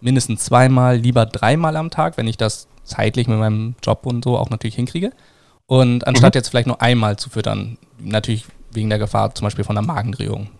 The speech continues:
Speaker 1: Das ist immer so ein Thema, was wissenschaftlich nicht ganz exakt bewiesen ist, aber sich doch mal wieder anzeigt, dass wenn es zu einer Magendrehung kommt, ist das relativ häufig nach dem Fressen und danach mit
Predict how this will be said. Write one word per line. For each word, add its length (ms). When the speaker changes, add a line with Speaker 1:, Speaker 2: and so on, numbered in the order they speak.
Speaker 1:
Das 220
ist 240
immer 260
so 100
ein 100
Thema, 300
was 280
wissenschaftlich 600
nicht 260
ganz 180
exakt 340
bewiesen 500
ist, 240
aber 540
sich 160
doch 160
mal 100
wieder 160
anzeigt, 400
dass 320
wenn 260
es 100
zu 60
einer 80
Magendrehung 420
kommt, 300
ist 120
das 120
relativ 360
häufig 320
nach 240
dem 80
Fressen 420
und 220
danach 320
mit 160